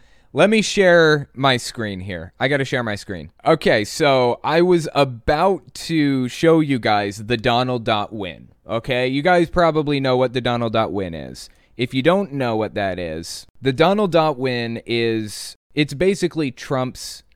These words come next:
subreddit. It used to be Trump's subreddit a long time ago. It was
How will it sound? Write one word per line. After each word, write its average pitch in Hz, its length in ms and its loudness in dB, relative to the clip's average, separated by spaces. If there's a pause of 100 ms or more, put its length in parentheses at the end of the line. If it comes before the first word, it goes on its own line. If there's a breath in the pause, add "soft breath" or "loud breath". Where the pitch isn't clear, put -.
subreddit. 147 840 -2
It 135 180 -2
used 151 420 -2
to 139 80 -2
be 113 240 -2
Trump's 107 540 -10
subreddit 92 680 -6 (180)
a 113 80 0
long 113 300 -4
time 107 260 -8
ago. 117 360 -4 (160)
It 135 120 4
was 123 380 -2